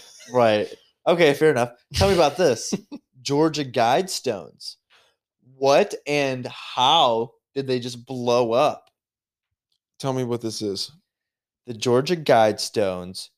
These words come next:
Speaker 1: were stones that were an art project or that were, were, that were magically placed in Georgia.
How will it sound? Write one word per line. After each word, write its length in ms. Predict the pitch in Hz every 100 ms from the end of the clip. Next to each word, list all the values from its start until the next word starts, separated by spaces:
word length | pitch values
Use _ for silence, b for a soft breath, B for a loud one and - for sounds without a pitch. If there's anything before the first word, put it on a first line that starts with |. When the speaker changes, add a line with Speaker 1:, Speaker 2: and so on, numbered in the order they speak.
| _
Speaker 1:
were 160 | 107 110
stones 960 | - - - 127 123 107 87 87 - - 104
that 320 | 110 98 69
were 420 | 98 95 90 90 - _ _ _ _
an 120 | - - _
art 300 | 110 131 -
project 600 | 165 143 135 147 147 - _ _ _
or 160 | 110 123
that 220 | 117 92
were, 160 | 110 107
were, 320 | 104 104 73 - 85
that 340 | 98 95 95
were 180 | 92 98
magically 800 | 95 98 101 123 127 131 127 123
placed 840 | - - 117 123 117 92 - - - _ _ _ _ _ _ _
in 260 | 131 139 123
Georgia. 800 | 110 139 160 127 104 95 98